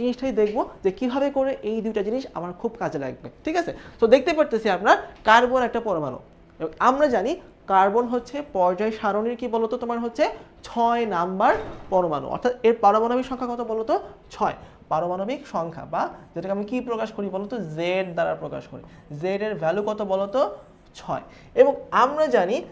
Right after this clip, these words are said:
যে কার্বন পরমাণুতে প্রোটন এবং নিউট্রন সংখ্যার যোগফল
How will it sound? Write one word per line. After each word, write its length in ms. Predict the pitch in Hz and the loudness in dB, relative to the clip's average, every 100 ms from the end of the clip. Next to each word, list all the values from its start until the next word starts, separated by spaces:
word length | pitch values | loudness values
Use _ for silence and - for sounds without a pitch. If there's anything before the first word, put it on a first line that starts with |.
| - 160 | -12 -8
যে 60 | 160 - 208 | -8 -2 2
কার্বন 520 | 214 240 240 262 269 262 214 | 4 4 2 4 2 2 4
পরমাণুতে 680 | 208 208 202 202 208 185 - - - - - | 4 4 2 2 0 -2 -4 -12 -20 -20 -2
প্রোটন 420 | 233 247 254 277 262 | 2 2 4 4 4
এবং 120 | 247 254 214 | 4 2 0
নিউট্রন 420 | 247 285 - 277 277 | -2 -2 0 0 -2
সংখ্যার 400 | 240 220 220 233 233 185 | -6 -8 -6 -6 -6 -6
যোগফল 360 | 175 - 196 | -8 -6 -6